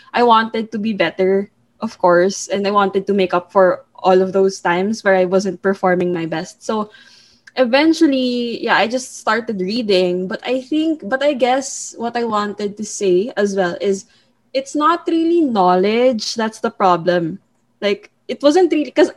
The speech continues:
I'm sure there are people smarter than me who have read more books than me. Knowledge isn't the problem eh. It's consistency talaga. So once I found out how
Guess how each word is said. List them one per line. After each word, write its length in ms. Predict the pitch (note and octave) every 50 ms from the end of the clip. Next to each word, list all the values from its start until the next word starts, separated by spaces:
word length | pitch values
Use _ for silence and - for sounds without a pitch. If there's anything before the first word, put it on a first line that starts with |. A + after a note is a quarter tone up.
| _ _ - - A3+ G#3+ G#3 - - _ _ _ -
I'm 260 | D4 D#4+ D#4+ D#4+ D#4
sure 320 | D4+ - C#4+ C4+ B3 A3+ G#3+
there 160 | A3+ A#3 B3
are 320 | B3 B3+ B3+ B3 A#3+ - _ _
people 300 | B3 A#3+ A#3 A#3+ A#3+ A#3+
smarter 560 | - - B3 G#3+ F#3+ F#3+ F#3+ F#3+ G3+ G#3 G3+
than 200 | G#3 G#3+ G#3+ A3
me 320 | A3 A3 A3 A3 A3 A3+ - _ _ _ _ _ _ _ _ _ -
who 640 | B3+ B3+ B3+ B3+ B3 B3 B3 A#3+ A#3+ A#3+ A#3+ A#3 - _ _ _ _ _ _ _ -
have 260 | - A3 A3+ F#3+ G3
read 300 | A3 G#3 G#3+ A3+ G#3+ A3
more 200 | A#3 A3+ A3+ A3+
books 260 | G3 G#3 G#3 - -
than 180 | A3+ G#3+ G#3+ G#3+
me. 240 | G#3 G#3 G3+ G3+ G3
Knowledge 460 | G3 A3+ B3 B3+ C#4 D4+ D#4 D4 -
isn't 300 | C#4 B3+ C#4 D4 C#4+ -
the 80 | C#4 A#3+
problem 560 | - - F#3+ F3+ F3+ E3+ G3 A3+ A#3 G#3+ F3+
eh. 140 | F3+ F#3+ G3 - _ _ _
It's 300 | - A3 A3 A3 - -
consistency 760 | - A#3 A3+ A#3 - G3+ G3 - - G3 G3 F#3+ G3 - F#3
talaga. 500 | - F3 F3 E3 - - G3+ G3+ G#3+ - _
So 320 | - G#3+ G#3 G#3 G#3 - _ _
once 220 | B3 C4 C#4 D4
I 100 | D4+ D4+
found 320 | D4+ C#4+ A#3+ A#3+ A#3+ A3
out 160 | A3 A3 G#3+ -
how 320 | - - A#3 A#3+ B3+ B3+